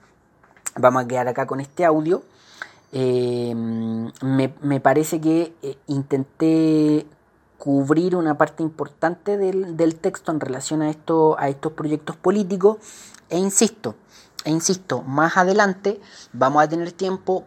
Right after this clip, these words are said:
pa hablar del, del, del fenómeno del populismo latinoamericano desde un punto de vista más conceptual, más teórico, m-, más abstracto, porque es bien interesante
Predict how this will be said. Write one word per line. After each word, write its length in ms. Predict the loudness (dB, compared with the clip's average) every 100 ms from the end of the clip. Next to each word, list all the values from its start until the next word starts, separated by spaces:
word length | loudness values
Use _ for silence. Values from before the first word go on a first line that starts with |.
| 0
pa 100 | 0
hablar 320 | 2 2 2
del, 140 | 0 -6 -14
del, 440 | -6 0 0 0 -2
del 200 | -4 -4 _
fenómeno 520 | -6 0 4 4 4 0
del 120 | -2
populismo 440 | -2 -2 -2 -2
latinoamericano 800 | -2 -2 -4 -4 2 2 2 -2 -8 -20 -20 -2
desde 240 | -2 0
un 100 | -4
punto 280 | -4 -4 -2
de 100 | -2
vista 520 | -4 -4 0 0 0 _
más 480 | -10 -6 -2 -2 -2
conceptual, 840 | -4 -4 -4 -10 -4 0 2 0 -4 -20 -20 -8
más 420 | 2 4 2 2
teórico, 680 | 2 4 2 0 -4 -4 -6 -20 -20 _ _
m-, 200 | -6 -6 -6 -4
más 360 | 2 2 4
abstracto, 680 | 0 0 2 2 0 -8 -8 -6
porque 320 | -10 -8 -10
es 160 | -10 -8
bien 220 | -4 -2
interesante 840 | -4 -4 -6 -4 -4 -4 -2 -2